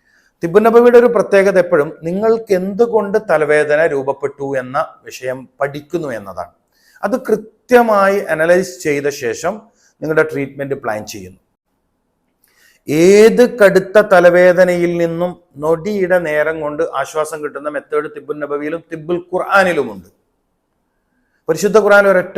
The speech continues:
ആയത്ത്, ഒരായത്ത് തലവേദന വന്ന് പ്രയാസപ്പെടുന്ന ആളുടെ ശിരസിൽ നമ്മൾ കൈവച്ചുകൊണ്ട് പതുക്കെ പാരായണം ചെയ്ത് തുടങ്ങിയാൽ,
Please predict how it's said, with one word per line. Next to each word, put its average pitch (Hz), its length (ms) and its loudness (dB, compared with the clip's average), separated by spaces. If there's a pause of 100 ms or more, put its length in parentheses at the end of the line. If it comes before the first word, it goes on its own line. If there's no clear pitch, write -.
ആയത്ത്, 143 320 2 (2250)
ഒരായത്ത് 196 680 2 (960)
തലവേദന 175 540 4 (140)
വന്ന് 170 340 0 (500)
പ്രയാസപ്പെടുന്ന 156 880 0 (140)
ആളുടെ 156 320 2 (440)
ശിരസിൽ 151 460 -2 (100)
നമ്മൾ 160 200 0 (140)
കൈവച്ചുകൊണ്ട് 151 760 -2 (520)
പതുക്കെ 151 440 -4 (120)
പാരായണം 156 600 4 (100)
ചെയ്ത് 147 220 -2 (100)
തുടങ്ങിയാൽ, 135 600 -2